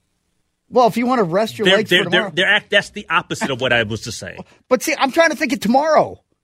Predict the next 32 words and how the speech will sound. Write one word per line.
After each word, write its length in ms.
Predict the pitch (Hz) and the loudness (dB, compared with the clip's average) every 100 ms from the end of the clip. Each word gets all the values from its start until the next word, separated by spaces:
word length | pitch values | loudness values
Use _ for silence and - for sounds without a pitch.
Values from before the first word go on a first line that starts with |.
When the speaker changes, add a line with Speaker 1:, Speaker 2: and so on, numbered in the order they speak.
| _ | _
Speaker 1:
See, 120 | - | 2
I'm 140 | 240 262 | 4 4
already 240 | 311 269 | 2 2
talking 280 | - 247 226 | 0 0 2
about 160 | 214 - | 0 2
the 60 | |
Raptors. 360 | 156 208 220 147 | 2 2 2 -4
I'm 100 | 208 | -2
not 100 | 392 | -2
even 160 | 349 233 | -2 0
talking 200 | 196 233 | 0 2
about 200 | 170 - | -2 -2
tonight. 340 | 165 294 - | -10 -10 -8
Speaker 2:
I'm 120 | 147 214 | -2 0
not 160 | 214 | 2
looking 240 | 196 220 151 | 2 0 -4
to 80 | |
tomorrow. 240 | 139 147 120 | -4 -2 -2
I'm, 180 | 123 156 | -2 -2
I'm 100 | 170 | -2
focused 360 | - 190 165 - | 0 -2 -2 -2
on 180 | 147 127 | -2 0
right 180 | 139 117 | -2 0
now, 360 | 139 120 - _ _ _ _ | -2 -2 -6 _ _ _ _
the 80 | 147 | -2
here 220 | 139 180 127 | 0 -2 -2
and 80 | |
now. 160 | 127 127 | -2 -2
I'm 60 | 156 | -2
focused 380 | 214 202 170 160 | -2 -4 -2 -2
on 100 | 139 | -2
t-, 180 | 127 | -6